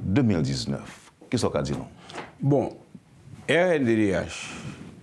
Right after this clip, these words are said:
Speaker 2: équipe R N D D H là, Epi, mwen menm, tou,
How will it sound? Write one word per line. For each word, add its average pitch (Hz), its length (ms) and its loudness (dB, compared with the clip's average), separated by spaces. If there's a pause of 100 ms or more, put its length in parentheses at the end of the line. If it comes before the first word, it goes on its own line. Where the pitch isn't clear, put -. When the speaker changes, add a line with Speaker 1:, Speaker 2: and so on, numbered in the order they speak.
(800)
Speaker 2:
équipe 127 360 2
R 147 180 4
N 110 100 2
D 104 80 4
D 95 160 4
H 80 200 -2
là, 87 100 -4 (1700)
Epi, 107 400 2 (100)
mwen 90 240 2
menm, 156 220 2 (420)
tou, 233 160 2